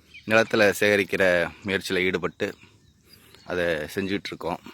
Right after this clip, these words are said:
அது இல்லாம மற்ற நிலங்கள்ல அதிக அளவுல கருப்பு கவுனி, சீரக சம்பா போன்ற நெல் ரகங்களையும் பயிர் பண்ணியிருக்கோம். இதுல கலரா தெரியும் ஒரு நெல் ரகம்.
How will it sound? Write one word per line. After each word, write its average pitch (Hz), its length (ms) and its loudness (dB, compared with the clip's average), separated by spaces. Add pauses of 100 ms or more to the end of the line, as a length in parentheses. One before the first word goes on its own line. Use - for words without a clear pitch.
(1400)
அது 92 140 -4
இல்லாம 101 280 -2
மற்ற 98 360 0
நிலங்கள்ல 95 360 0
அதிக 98 400 4
அளவுல 92 340 0
கருப்பு 90 360 -4
கவுனி, 90 440 -6
சீரக 90 220 -2
சம்பா 85 300 -6
போன்ற 82 300 -6
நெல் 85 180 -4
ரகங்களையும் 82 680 -6 (500)
பயிர் 90 240 -4
பண்ணியிருக்கோம். 82 420 -8 (2750)
இதுல 104 280 0
கலரா 113 280 4
தெரியும் 107 340 2
ஒரு 92 120 0
நெல் 95 160 -2
ரகம். 92 340 -2